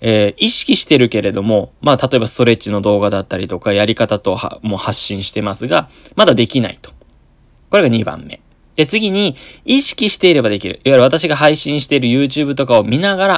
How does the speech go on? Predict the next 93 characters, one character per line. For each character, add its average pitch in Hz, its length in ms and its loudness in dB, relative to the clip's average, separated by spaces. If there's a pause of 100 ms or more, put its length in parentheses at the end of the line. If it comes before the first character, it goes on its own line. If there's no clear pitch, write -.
(160)
「あ 165 40 4
あ、 143 40 2
な 139 140 2
る 143 80 -2
ほ 147 160 0
ど」 156 180 2
っ - 20 -20
て、 101 260 -4 (200)
ス - 80 -16
ト 143 100 0
レ 135 100 2
ッ - 20 -4
チ - 120 -10
と 107 120 -2
か - 320 0
エ 120 100 0
ク - 80 -8
サ 135 100 0
サ 110 120 0
イ 104 60 0
ズ 98 40 -12
と 95 80 -10
か 92 100 -4
で 131 140 0
き - 80 -14
た 120 140 -2
と 107 100 -6
し - 100 -6
て 139 120 -4
も、 151 240 0 (240)
そ 214 160 0
れ 226 100 2
が 208 240 2 (220)
習 202 240 2
慣 185 260 0
と 175 140 -4
し - 80 -10
て 175 80 2
は 123 200 2
落 113 120 -2
ち - 100 -14
着 120 120 0
い - 20 -4
て 107 100 -4
な 101 160 -6
い - 40 -10
状 82 160 -12
態。 - 160 -16
い - 20 -20
わ - 300 -2
ゆ - 20 4
る 127 80 4
有 120 180 2
意 120 60 0
識、 101 260 -6
有 101 200 -2
能 95 160 -6
の 95 100 -8
状 - 120 -12
態。 - 140 -12
三 113 300 -2
ス - 80 -12
テ 110 80 -2
ッ 107 60 -4
プ 101 120 -10
目 92 80 -10
で - 100 -16
す 151 120 -10
ね。 185 100 -6 (320)
で、 233 140 -4
最 196 200 4
終 185 200 4
的 185 200 -2
に 233 200 0 (240)
無 143 100 4
意 165 80 4
識、 - 260 0
有 123 140 4
能 117 140 0
に 110 60 -2
な 107 120 0
っ 110 60 -8
て 104 100 -8
る 101 100 -2
時 - 220 -12
と 175 140 -6
か 233 140 0
っ 233 80 -8
て 143 180 -2
い - 20 2
う 160 60 -2
の 185 100 -4
は、 208 240 0